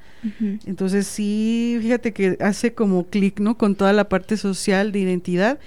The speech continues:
Speaker 1: Ajá.
Speaker 2: y aparte ese tra-, patrimonio natural, que a veces es, se nos pasa, les digo mucho, eh,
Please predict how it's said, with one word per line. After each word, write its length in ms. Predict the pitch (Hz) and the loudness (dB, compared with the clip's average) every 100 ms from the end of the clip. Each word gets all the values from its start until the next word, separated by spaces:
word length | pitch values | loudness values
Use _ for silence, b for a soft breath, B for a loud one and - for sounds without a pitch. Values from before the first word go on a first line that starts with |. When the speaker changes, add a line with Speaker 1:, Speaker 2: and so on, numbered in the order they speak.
| B - | B -4
Speaker 1:
Ajá. 240 | 220 180 | 0 2
Speaker 2:
y 60 | 180 | 2
aparte 380 | 180 180 185 | 2 0 0
ese 200 | 196 202 | -2 -2
tra-, 220 | - 175 156 - - | 0 -2 -2 -8 -2
patrimonio 640 | 170 - 175 175 180 185 | -2 0 0 2 2 2
natural, 540 | 180 - 160 151 151 - - | 0 0 -2 -2 -4 -6 -14
que 100 | - | -6
a 60 | 175 | -4
veces 440 | 170 180 220 - B B B B B | -4 -4 -8 -10 B B B B B
es, 140 | 180 - | -6 -4
se 180 | 180 | -2
nos 200 | 180 175 | 0 -2
pasa, 480 | - 180 175 185 165 156 - - | -2 -2 0 -4 -4 -8 -14 -10
les 160 | 175 170 | -8 -6
digo 160 | 180 | -4
mucho, 460 | 180 175 180 170 - - | -6 -4 -6 -6 -8 -10
eh, 360 | 170 165 160 | -6 -4 -4